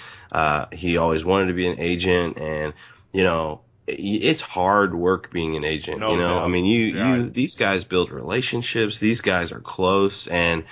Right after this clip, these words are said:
Speaker 1: that was a big deal for him to land Johnny Manziel, you know, a few years back, and the fact that he was willing to walk away and publicly announce that,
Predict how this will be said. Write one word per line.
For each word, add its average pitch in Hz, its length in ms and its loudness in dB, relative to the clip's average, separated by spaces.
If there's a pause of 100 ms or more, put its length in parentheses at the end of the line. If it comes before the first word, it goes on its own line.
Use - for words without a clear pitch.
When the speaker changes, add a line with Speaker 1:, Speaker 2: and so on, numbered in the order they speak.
(260)
Speaker 1:
that 117 120 2
was 117 140 0
a 90 60 -2
big 98 500 0
deal 101 200 2
for 85 200 -6
him 85 220 0
to 80 60 -2
land 85 320 0
Johnny 82 240 -2
Manziel, 80 640 2 (380)
you 82 80 -2
know, 85 100 2
a 82 40 -4
few 92 200 -2
years 82 260 -2
back, 92 520 -2
and 80 560 -2 (480)
the 87 140 0
fact 98 340 -2
that 80 180 -6
he 95 800 -2
was 85 240 -4
willing 92 420 4
to 85 420 0
walk 98 300 0
away 90 340 2
and 80 120 0
publicly 90 460 0
announce 90 400 0
that, 80 340 0